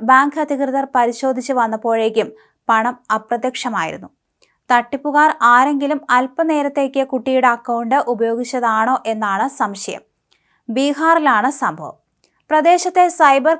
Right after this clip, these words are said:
കഫേയിൽ പോകുന്നതിനായി വിദ്യാർത്ഥി നോർത്ത് ബീഹാർ ഗ്രാമീണ ബാങ്ക് അക്കൗണ്ടിൽ നിന്ന് അഞ്ഞൂറ് രൂപ പിൻവലിച്ചു. അപ്പോഴാണ് എണ്ണിയാൽ തീരാത്ത കോടികളുടെ ബാലൻസ് സ്ക്രീനിൽ തെളിഞ്ഞത്.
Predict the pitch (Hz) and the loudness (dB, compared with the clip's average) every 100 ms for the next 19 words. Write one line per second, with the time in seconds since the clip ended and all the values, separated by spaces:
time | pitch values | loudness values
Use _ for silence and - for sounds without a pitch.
0 | 320 302 294 285 277 277 247 254 262 262 | 2 2 2 -2 0 0 2 2 -2 -2
1 | 262 233 185 - _ 240 233 247 247 269 | 0 2 0 -6 _ -8 -2 0 0 -2
2 | 262 240 247 277 277 262 262 254 254 226 | -2 2 2 2 -2 -4 -2 0 0 2
3 | 233 233 240 269 269 233 226 233 220 226 | 2 2 2 -2 0 2 2 0 -4 -4
4 | 233 226 220 214 196 156 _ _ _ _ | -4 -4 -4 2 2 2 _ _ _ _
5 | _ - 269 294 349 349 311 285 254 269 | _ 0 4 4 2 0 0 2 4 4
6 | 277 247 240 233 226 - _ _ _ - | 2 -4 0 0 -2 -10 _ _ _ 2
7 | 254 254 294 294 277 285 - 240 240 269 | 2 4 4 6 6 4 2 -2 0 0
8 | 285 294 285 262 254 247 294 302 254 247 | 0 0 -2 0 2 2 0 -2 0 2
9 | 277 285 285 269 240 233 233 254 262 - | 0 0 -2 0 4 4 4 0 -6 -12
10 | _ - - 254 269 262 240 208 190 170 | _ -12 -4 -2 -2 -4 -4 -4 -6 -8
11 | 180 | -18